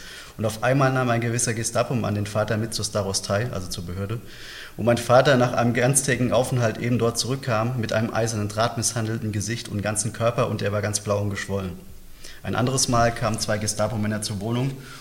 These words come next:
und das war wieder in Verbindung mit der Wegnahme der Waren durch Rieche und sie stellten den Vater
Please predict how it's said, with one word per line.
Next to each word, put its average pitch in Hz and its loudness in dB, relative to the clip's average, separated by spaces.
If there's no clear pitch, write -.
und 110 -2
das 120 2
war 113 2
wieder 139 2
in 104 0
Verbindung 101 0
mit 92 -2
der 95 0
Wegnahme 90 -4
der 95 -4
Waren 92 -2
durch 92 -6
Rieche 104 -4
und 98 -6
sie 101 -4
stellten 104 -2
den 101 -2
Vater 107 -2